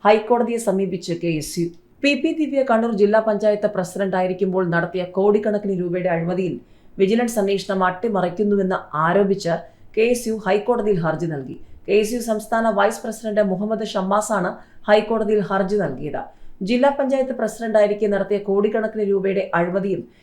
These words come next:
ബിനാമി സ്വത്തിടപാടുകളും സംബന്ധിച്ച അന്വേഷണം ആവശ്യപ്പെട്ട് വിജിലൻസിന് പരാതി നൽകിയിരുന്നു. ആറുമാസമായിട്ടും പരാതിക്കാരന്റെ മൊഴി പോലും എടുക്കാതെ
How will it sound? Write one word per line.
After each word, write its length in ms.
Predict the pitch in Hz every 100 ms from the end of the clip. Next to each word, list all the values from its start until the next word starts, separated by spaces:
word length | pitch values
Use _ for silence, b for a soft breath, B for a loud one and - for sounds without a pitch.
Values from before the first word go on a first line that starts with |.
| b -
ബിനാമി 360 | 202 214 214
സ്വത്തിടപാടുകളും 840 | 226 220 202 214 202 202 202 208 202
സംബന്ധിച്ച 480 | 208 190 190 190
അന്വേഷണം 460 | 196 190 196 - 202 -
ആവശ്യപ്പെട്ട് 560 | 165 175 208 202 190 151 - B B -
വിജിലൻസിന് 560 | 202 233 233 220 196 202
പരാതി 320 | 202 208 214 220
നൽകിയിരുന്നു. 500 | 170 139 151 131 - -
ആറുമാസമായിട്ടും 920 | 190 214 240 240 269 247 233 226 233
പരാതിക്കാരന്റെ 640 | 208 202 208 214 226 214 208
മൊഴി 280 | 180 190 214
പോലും 380 | 226 220 202
എടുക്കാതെ 480 | 175 185 196 175 135